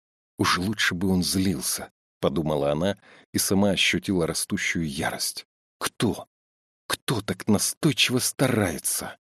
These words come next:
Вдруг она прижала руку к груди.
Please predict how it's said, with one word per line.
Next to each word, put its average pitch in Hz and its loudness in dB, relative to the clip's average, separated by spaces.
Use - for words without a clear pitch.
Вдруг 98 0
она 101 6
прижала 92 2
руку 90 -2
к 76 -6
груди. 82 -4